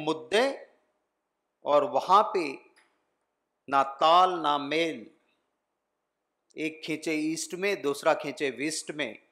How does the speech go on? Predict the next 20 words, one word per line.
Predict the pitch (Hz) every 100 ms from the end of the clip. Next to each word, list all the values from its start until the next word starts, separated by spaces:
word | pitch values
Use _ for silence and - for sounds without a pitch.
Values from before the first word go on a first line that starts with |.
| _
और | - 131 117
बीच | 113 165 165
में | 156 143
जनता | 117 127 131 139 - -
पीस | 202 214
रही | 175 147 131
है, | 113 101 - _ _ _ _ _ _ -
ऐसे | 147 147 180 170
बिहार | 170 143 131 156 185
के | 190 - 175
कुशासन | - 185 214 - 160 156 180
वाले | 156 151 151 139
शासकों | - 135 123 - 170 208 240 - _ _ _ _ _
और | 143 151 139
जनता | 143 131 135 151 156 -
के | 190
मुद्दों | 143 120 127 - 156 165 -
के | 185
बीच | 127 _ 147 180 -
का | -